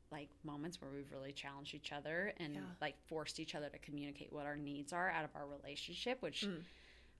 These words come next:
Speaker 1: we're very easygoing. And so it's easy for us to, if something's, like, not awesome,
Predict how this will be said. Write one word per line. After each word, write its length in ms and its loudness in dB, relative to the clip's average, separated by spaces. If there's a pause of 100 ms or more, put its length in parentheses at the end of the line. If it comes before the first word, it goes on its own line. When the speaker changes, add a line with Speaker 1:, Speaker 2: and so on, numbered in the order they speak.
Speaker 1:
we're 300 8
very 500 6
easygoing. 920 4
And 100 4
so 100 4
it's 180 0
easy 300 2
for 180 6
us 380 8 (120)
to, 340 6 (600)
if 140 4
something's, 460 4
like, 400 -2 (480)
not 360 4
awesome, 680 4